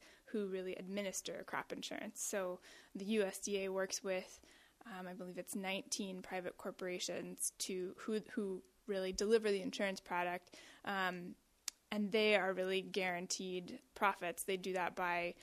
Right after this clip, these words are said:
um, kind of offloading the riskiest policies to the federal government, and then also the federal government gives them reimbursements for their administrative costs. So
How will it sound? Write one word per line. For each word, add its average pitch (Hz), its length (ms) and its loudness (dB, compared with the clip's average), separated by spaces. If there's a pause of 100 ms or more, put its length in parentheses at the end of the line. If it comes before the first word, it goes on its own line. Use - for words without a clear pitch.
(320)
um, 175 260 -4
kind 240 220 2
of - 60 -2
offloading 202 720 6
the 202 100 2
riskiest 185 440 0
policies 196 500 2
to - 140 -2
the 202 80 2
federal 220 320 4
government, 240 640 4 (280)
and 208 120 0
then 202 100 2
also 185 640 2 (120)
the 240 60 -12
federal 185 280 -2
government 185 680 -6 (340)
gives 190 260 -2
them 180 460 -2 (460)
reimbursements 185 800 0
for 180 220 -2
their 175 140 -2
administrative 180 720 -4
costs. - 580 -6
So 202 420 8